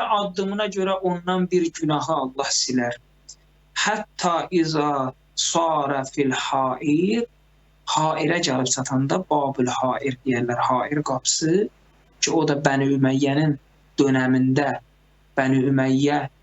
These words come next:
zalimləri İmam Hüseyn əleyhissalamın hərəmin su ilə dağıtmaq istəyirdilər, məhv eləmək istəyirdilər. Su gəldi, dövr elədi İmam Hüseyn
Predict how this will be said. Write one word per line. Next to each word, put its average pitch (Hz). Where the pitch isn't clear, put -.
zalimləri 123
İmam 127
Hüseyn 131
əleyhissalamın 127
hərəmin 127
su -
ilə 131
dağıtmaq 127
istəyirdilər, 139
məhv 147
eləmək 131
istəyirdilər. 170
Su -
gəldi, 190
dövr 190
elədi 151
İmam 143
Hüseyn 165